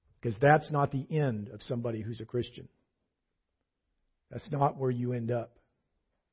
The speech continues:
So the only way that that person can end up in that circumstance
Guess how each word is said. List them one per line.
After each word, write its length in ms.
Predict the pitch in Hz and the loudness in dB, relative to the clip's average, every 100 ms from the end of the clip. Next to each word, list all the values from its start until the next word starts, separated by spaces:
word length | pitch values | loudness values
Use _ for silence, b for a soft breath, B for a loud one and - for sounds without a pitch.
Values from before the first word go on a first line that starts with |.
| _ _ _ _ _ _ _ _ _ _ _ _ _ _ _ _ _ _ | _ _ _ _ _ _ _ _ _ _ _ _ _ _ _ _ _ _
So 140 | - 139 | -2 2
the 140 | 139 | 4
only 320 | 180 180 190 | 10 12 12
way 240 | 160 143 139 | 12 10 10
that 220 | 131 127 | 8 6
that 220 | 131 135 | 4 2
person 320 | - 143 143 | 6 6 6
can 140 | 123 123 | 0 2
end 280 | 151 143 147 | 4 8 10
up 180 | 147 147 | 10 8
in 100 | 139 | 6
that 200 | 143 - | 4 2
circumstance 960 | 165 156 131 - 123 117 110 - - | 2 4 0 -2 -2 -2 -4 -12 -20